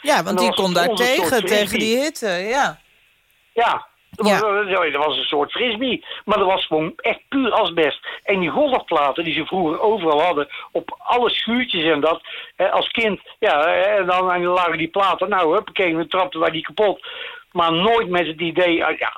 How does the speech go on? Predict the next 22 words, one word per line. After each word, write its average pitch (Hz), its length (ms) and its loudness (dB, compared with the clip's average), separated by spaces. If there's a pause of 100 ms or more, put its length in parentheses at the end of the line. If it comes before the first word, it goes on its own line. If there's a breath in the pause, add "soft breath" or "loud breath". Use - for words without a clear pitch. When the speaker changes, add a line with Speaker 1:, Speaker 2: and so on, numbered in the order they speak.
(260)
Speaker 2:
als 151 140 -2
je 170 80 -2
nou 185 260 2
zo'n 160 200 -2
plaat 185 280 2
zou 147 220 0
zien, 156 280 -4 (240 loud breath)
dan, 156 240 0
dan 156 340 0
komt 160 180 -2
er 135 80 -2
een 139 60 -4
heel 151 200 2
team 269 260 -2
aan 254 140 0
te - 120 -10
pas 240 260 0
met, 208 280 -2
eh, 196 240 2
met 185 140 2
Speaker 1:
Ja. 226 100 4
Speaker 2:
asbest, 170 400 -2